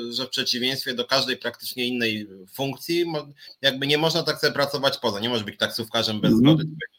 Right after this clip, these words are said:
Speaker 1: zwierzchnika, nie? E, no i właśnie zrobiła się inba czy awantura, która wygląda trochę śmiesznie, ale jak chodzi o ten ranking zawodów, no może się też źle przysłużyć, bym powiedział, pracy urzędnika, jakby odwrotny skutek od tego, o czym mówię.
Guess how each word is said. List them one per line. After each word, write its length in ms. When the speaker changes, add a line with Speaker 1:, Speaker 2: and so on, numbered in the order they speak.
Speaker 1:
zwierzchnika, 420
nie? 180
E, 220
no 160
i 60
właśnie 340
zrobiła 440
się 380
inba 400
czy 200
awantura, 800
która 280
wygląda 400
trochę 300
śmiesznie, 520
ale 180
jak 160
chodzi 220
o 40
ten 160
ranking 380
zawodów, 500
no 80
może 240
się 120
też 200
źle 200
przysłużyć, 600
bym 120
powiedział, 280
pracy 300
urzędnika, 640
jakby 260
odwrotny 600
skutek 460
od 120
tego, 360
o 80
czym 200
mówię. 280